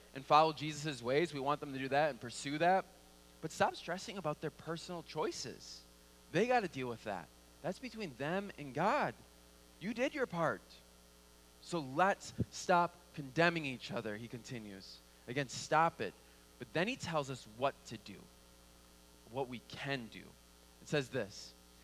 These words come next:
"Decide, decide instead to live in such a way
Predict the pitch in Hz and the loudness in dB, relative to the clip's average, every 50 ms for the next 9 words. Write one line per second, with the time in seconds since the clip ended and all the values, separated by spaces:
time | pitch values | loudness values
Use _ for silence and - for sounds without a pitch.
0 | - - - - - - - - 135 - - - - - 160 156 156 165 180 190 | -20 -20 -20 -20 -20 -20 -10 -6 -6 -6 -4 -4 2 6 8 10 10 10 8 8
1 | 208 226 254 226 208 - - - - - - - - - - - - - - - | 6 2 0 -4 -8 -14 -16 -20 -20 -20 -20 -20 -20 -20 -20 -20 -20 -20 -20 -20
2 | - - - 139 135 - - - 180 165 180 208 220 240 240 226 - - - 156 | -20 -18 -10 -8 -8 -6 0 4 6 6 6 6 4 2 -2 -4 -8 -6 -2 -2
3 | 143 139 - - 139 123 117 117 123 143 170 175 208 196 - - - - - 160 | -2 -2 -2 -6 -6 -6 -2 2 2 2 2 2 -2 -8 -10 -10 -12 -4 0 0
4 | 165 170 - - 226 214 202 143 139 117 110 110 107 | 0 0 0 -2 -2 0 0 0 -2 -2 -2 -4 -6